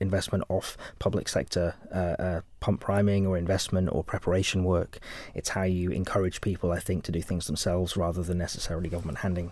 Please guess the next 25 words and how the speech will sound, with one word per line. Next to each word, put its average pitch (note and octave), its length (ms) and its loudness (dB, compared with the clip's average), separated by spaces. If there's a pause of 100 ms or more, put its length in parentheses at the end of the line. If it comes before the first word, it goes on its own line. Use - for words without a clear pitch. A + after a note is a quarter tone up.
money G#2 220 6
out. - 320 0 (320)
Uh, - 40 0
it, - 220 0 (120)
it's - 220 0
a - 100 2
lot F2 120 4
more E2+ 100 2
complex, - 440 4
I F2 40 0
think, F2+ 140 -2
than - 100 10
anybody E2+ 280 12
would E2+ 120 4
like F#2 200 2
it - 100 -4
to - 60 -2
be, F2+ 200 0
but - 240 -2
it, F#2+ 100 -8
it - 140 -2
seems A2 440 8
like E2+ 220 -4
the G2+ 80 -2
ki-, - 140 -2